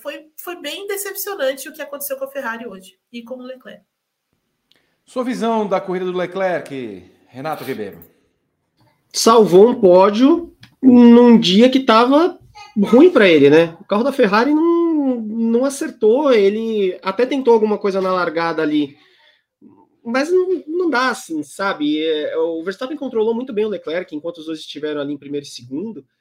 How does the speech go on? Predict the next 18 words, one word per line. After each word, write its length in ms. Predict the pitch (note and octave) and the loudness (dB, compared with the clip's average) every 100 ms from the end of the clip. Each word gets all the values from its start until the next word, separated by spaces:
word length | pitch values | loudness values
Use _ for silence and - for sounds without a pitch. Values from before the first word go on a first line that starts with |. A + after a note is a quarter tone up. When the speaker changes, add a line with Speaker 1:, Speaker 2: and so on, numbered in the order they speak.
| _ _ | _ _
Speaker 3:
Foi 100 | E3+ | -8
muito 180 | G3+ - | -8 -10
tranquilo 460 | D4 C4+ F#3 B3 | -12 -10 -10 -10
pro 140 | C4 F3 | -10 -10
Verstappen 420 | D3+ - D#3 D3+ | -12 -10 -14 -12
controlar 380 | D#3 D3 D3 C#3+ | -12 -10 -10 -8
o 60 | |
Leclerc. 420 | C3+ C3 B2+ A#2+ _ _ _ _ _ _ _ | -10 -10 -14 -14 _ _ _ _ _ _ _
É, 260 | E3+ E3 E3+ | -2 -2 -2
no 340 | F3 G#3+ C#4 | -6 -4 -2
final 200 | F4+ E4+ | -2 -4
das 180 | A#3+ A3+ | -6 -4
contas, 680 | A3 C4+ F4+ A3+ C#3+ - - _ _ | -2 -2 -2 -6 -8 -10 -20 _ _
vale 280 | G3 B3+ C#4 | -6 -6 -6
pelo 220 | D#4+ F4 | -10 -6
pódio. 360 | A#3+ G#3 C#3+ C3+ - _ _ _ _ _ _ _ | -4 -4 -6 -14 -18 _ _ _ _ _ _ _
Mas, 140 | G4 G#4+ | -12 -10
assim, 420 | A4 E4+ C4+ - | -8 -4 -4 -6